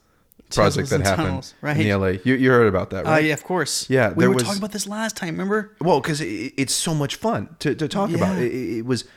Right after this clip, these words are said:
Speaker 1: it was hyped up so much with
Speaker 2: Oh,
Speaker 1: tons
Speaker 2: God.
Speaker 1: of C G I, and it failed miserably. And yet,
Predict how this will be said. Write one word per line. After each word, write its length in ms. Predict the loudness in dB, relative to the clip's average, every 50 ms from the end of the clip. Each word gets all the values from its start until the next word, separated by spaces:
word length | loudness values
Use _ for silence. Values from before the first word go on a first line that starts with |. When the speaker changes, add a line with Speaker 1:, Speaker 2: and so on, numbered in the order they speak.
| -20 _ _ _ _ -4
Speaker 1:
it 160 | -4 -2 0
was 200 | 0 -2 -2 -4 -12 _ -8
hyped 340 | -4 -2 -2 -2 -2 -4 -6
up 180 | -6 -6 -8 _ _
so 600 | -14 -12 -10 -10 -8 -8 -6 -4 -2 -2 0 2
much 340 | 2 0 0 -2 -4 -8 -10
with 180 | -6 -4 -4 -4
Speaker 2:
Oh, 40 | -4 -6
Speaker 1:
tons 340 | -6 -2 0 0 2 2 2
Speaker 2:
God. 60 | 0
Speaker 1:
of 80 | -2 -2
C 180 | -2 -2 -2
G 220 | -2 -2 -4 -6 -6
I, 240 | -8 -10 -12 -16 -16 _ _ -20 -20 -20 -12 _ -2
and 180 | 0 0 0 -2
it 140 | -4 -8
failed 640 | -10 -18 -18 -14 -8 -4 -2 -2 -2 -2 -4 -6 -8 _ _ -12
miserably. 580 | -8 -4 -2 -2 -2 -2 -2 -4 -4 -4 -4
And 240 | -2 -2 -2 -2 -2
yet, 260 | -2 -2 -2 -2 -6